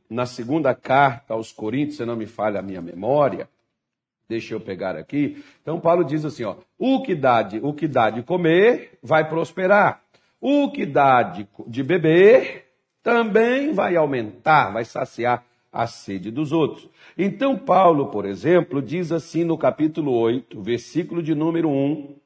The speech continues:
de primeiro, de segunda aos Coríntios, e diz assim, "Também, irmãos, vos fazemos conhecer a graça de Deus, dada às igrejas da Macedônia, como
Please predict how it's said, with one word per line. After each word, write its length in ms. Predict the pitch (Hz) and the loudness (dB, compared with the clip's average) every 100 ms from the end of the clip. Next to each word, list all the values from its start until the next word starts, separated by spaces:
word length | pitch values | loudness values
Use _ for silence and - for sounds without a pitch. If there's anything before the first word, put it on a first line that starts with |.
| _ | _
de 220 | - 175 110 | -20 -16 -12
primeiro, 420 | 123 117 170 - | -8 -4 -4 -4
de 80 | 107 | -10
segunda 360 | 107 127 185 | -6 -2 -2
aos 100 | 190 | -2
Coríntios, 640 | - 147 143 151 156 - _ - - - | -2 -2 -2 -4 -8 -16 _ -20 -20 -4
e 140 | 151 | -2
diz 260 | 127 139 127 | 0 -2 -2
assim, 440 | 123 - 95 - _ _ _ - | -4 -6 -12 -12 _ _ _ 0
"Também, 640 | 262 240 180 226 254 175 | 2 2 2 2 2 2
irmãos, 760 | 110 113 107 80 - - - _ _ - | 0 -2 -4 -6 -14 -20 -20 _ _ -6
vos 240 | 240 - | -4 -2
fazemos 680 | - 190 135 208 254 214 - | 2 2 2 0 2 0 -2
conhecer 720 | - 156 120 - - 180 175 | -2 -2 -2 -6 2 6 6
a 100 | 123 | 4
graça 580 | 117 139 175 220 - 131 | 4 4 4 0 -6 -10
de 160 | 101 | -8
Deus, 720 | 82 78 87 101 147 - - _ _ _ - | -10 -10 -8 -8 -8 -14 -20 _ _ _ -4
dada 420 | 127 190 220 208 | 4 6 6 6
às 140 | 208 185 | 2 0
igrejas 640 | 160 180 240 240 185 170 | 2 4 6 4 0 -2
da 140 | 190 | -2
Macedônia, 840 | 175 170 - 160 135 107 92 - - _ _ _ _ | 0 -2 -4 -6 -4 -4 -4 -10 -18 _ _ _ _
como 720 | 214 254 240 165 127 92 - | 2 6 6 4 0 -2 -8